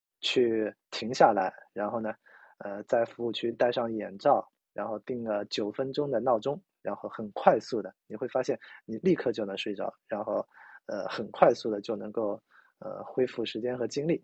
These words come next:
然后呢，就不会开车的时候一边开一边点个头，然后这样子很危险的驾驶了。那么你会发现呢，实际上就是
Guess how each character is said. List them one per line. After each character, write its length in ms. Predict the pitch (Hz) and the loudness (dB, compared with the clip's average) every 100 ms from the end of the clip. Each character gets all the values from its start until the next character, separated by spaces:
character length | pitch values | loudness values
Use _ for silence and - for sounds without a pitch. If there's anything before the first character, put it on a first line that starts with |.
| _ - | _ -8
然 100 | 104 | -6
后 80 | |
呢， 120 | 104 101 | -6 -6
就 180 | 113 | -6
不 160 | 104 113 | -6 -4
会 300 | 139 113 104 | 0 0 0
开 220 | - 123 | -4 -4
车 180 | 113 127 | -2 -2
的 120 | 107 | -2
时 140 | - 101 | -6 -6
候 180 | 101 - - - _ | -6 -8 -16 -20 _
一 100 | - | -10
边 240 | 120 120 117 | -2 -2 -2
开 300 | - 117 113 | -2 0 0
一 100 | 123 | -2
边 800 | 120 113 110 110 107 107 107 107 _ - | -2 -2 -2 -2 -4 -6 -8 -12 _ 4
点 180 | 123 107 | 4 4
个 80 | 110 | -4
头， 320 | - 107 - _ - - | -4 -10 -12 _ -20 -6
然 140 | 101 | -6
后 180 | 107 104 | -4 -8
这 140 | - | -4
样 120 | 113 98 | -4 -4
子 120 | 107 | -6
很 220 | - 104 | -6 -2
危 160 | 120 147 | 4 4
险 200 | 123 98 | 2 -4
的 100 | 95 | -2
驾 180 | 127 101 | -2 -2
驶 160 | - | -6
了。 160 | 104 - _ _ - - - | -10 -14 _ _ -20 -20 -2
那 100 | 196 | 4
么 100 | 202 | 6
你 160 | 151 107 | 4 2
会 220 | - 170 | 6 6
发 180 | 185 185 | 8 6
现 180 | 190 143 | 6 0
呢， 100 | 113 | -4
实 80 | |
际 40 | - | -2
上 160 | 151 | -2
就 140 | 147 147 | 0 0
是 200 | 143 | 0